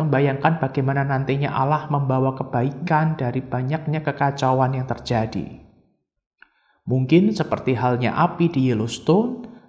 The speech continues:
Allah yang Maha Besar sedang memurnikan dan mempersiapkan kita untuk langit dan bumi yang baru. Mungkin ini adalah caranya untuk menghantar kepada suatu rencana yang lebih sempurna,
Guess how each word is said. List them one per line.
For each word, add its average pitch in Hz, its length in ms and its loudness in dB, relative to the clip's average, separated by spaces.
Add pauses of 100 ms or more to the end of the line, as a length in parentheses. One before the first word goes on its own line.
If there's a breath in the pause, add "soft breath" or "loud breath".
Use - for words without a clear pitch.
(120)
Allah 120 240 2
yang 131 160 0
Maha 120 180 0
Besar 127 720 -2
sedang 131 380 -2
memurnikan 156 720 2
dan 139 160 -2
mempersiapkan 139 800 -2
kita 160 560 0
untuk 147 320 -4
langit 160 320 0
dan 131 160 0
bumi 139 320 0
yang 139 160 -4
baru. 117 400 0 (1200)
Mungkin 175 320 2
ini 175 180 4
adalah 143 400 -2
caranya 135 480 0
untuk 143 400 -4
menghantar 127 640 -2
kepada 123 320 -4
suatu 123 400 -2
rencana 131 400 0
yang 123 160 -2
lebih 127 220 -4
sempurna, 131 960 -2